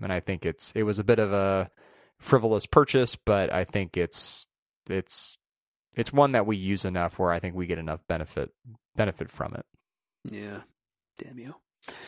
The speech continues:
Speaker 1: <laughs>
Speaker 2: Um, so mine's gonna be, uh, it's, it's an Amazon original. So this is some great content to watch on your O L E D T V. Um,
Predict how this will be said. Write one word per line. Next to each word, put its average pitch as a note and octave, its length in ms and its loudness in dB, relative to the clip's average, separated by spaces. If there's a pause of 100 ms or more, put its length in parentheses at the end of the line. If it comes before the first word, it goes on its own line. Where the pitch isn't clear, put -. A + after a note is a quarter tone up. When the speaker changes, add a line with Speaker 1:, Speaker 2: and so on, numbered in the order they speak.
(160)
Speaker 1:
<laughs> - 720 -4
Speaker 2:
Um, B2+ 640 6 (320)
so - 120 4
mine's F3 360 4
gonna E3 180 4
be, D3+ 320 2
uh, C3+ 320 4
it's, - 140 2
it's - 180 2
an - 60 4
Amazon D3 320 2
original. A#2 520 2
So - 140 4
this A#2+ 180 4
is A#2+ 80 0
some A2+ 200 0
great A2+ 200 0
content G#2 380 -2
to A2 140 2
watch G2 280 0
on G#2 280 -4
your G2 260 -6 (380)
O G#2 100 4
L G#2 100 0
E G#2 40 -2
D G2+ 100 -6
T A#2 140 0
V. G#2+ 180 0 (840)
Um, B2 320 8